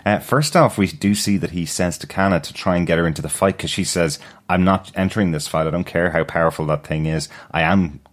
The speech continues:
salivating at the mouth at the thought of it, but I'm not getting into the fight because it's an entire planet that will be going after us if we do." So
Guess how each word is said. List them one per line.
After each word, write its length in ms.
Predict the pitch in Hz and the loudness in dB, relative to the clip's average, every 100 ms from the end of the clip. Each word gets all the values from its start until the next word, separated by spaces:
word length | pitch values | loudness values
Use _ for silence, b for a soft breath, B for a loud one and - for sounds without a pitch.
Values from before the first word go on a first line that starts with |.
| - | -10
salivating 580 | - 90 101 87 85 80 | 0 2 4 2 0 0
at 80 | 76 | 0
the 80 | |
mouth 280 | 78 95 90 | 2 2 0
at 120 | 82 | -4
the 80 | 78 | -8
thought 400 | - - 120 110 | -6 0 2 2
of 120 | 82 | -2
it, 200 | 76 - | -2 -2
but 180 | 85 82 - B B | -2 -2 -4 B B
I'm 200 | 87 90 | 0 4
not 180 | 110 - | 2 2
getting 160 | 92 | 0
into 140 | 87 73 | 0 -2
the 80 | |
fight 280 | - 95 101 - | 0 0 0 -4
because 240 | - 85 | -2 -2
it's 120 | - | 0
an 80 | 82 | 0
entire 440 | 80 - 104 95 | -2 -2 0 0
planet 560 | 78 - 92 92 76 - 73 | 0 0 0 2 0 -6 -6
that 160 | 76 | -4
will 80 | 82 | -4
be 80 | 76 | -4
going 300 | 80 80 76 | 0 0 2
after 280 | 76 82 - | 0 -2 -4
us 120 | 73 - | -6 -4
if 200 | 90 - | -6 -4
we 80 | 78 | -4
do." 360 | 85 104 90 76 B B | 0 2 2 -2 B B
So 360 | - 95 90 | -4 2 2